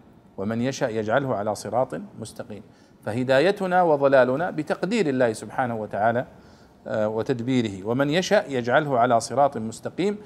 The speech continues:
أي يرشده إلى الهدى ويحمله عليه،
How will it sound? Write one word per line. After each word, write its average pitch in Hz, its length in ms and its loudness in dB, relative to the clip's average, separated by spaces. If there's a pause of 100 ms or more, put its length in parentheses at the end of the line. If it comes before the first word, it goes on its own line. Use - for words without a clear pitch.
(320)
أي 160 180 4
يرشده 147 680 0
إلى 127 120 0
الهدى 180 420 4 (420)
ويحمله 151 960 0
عليه، 123 220 0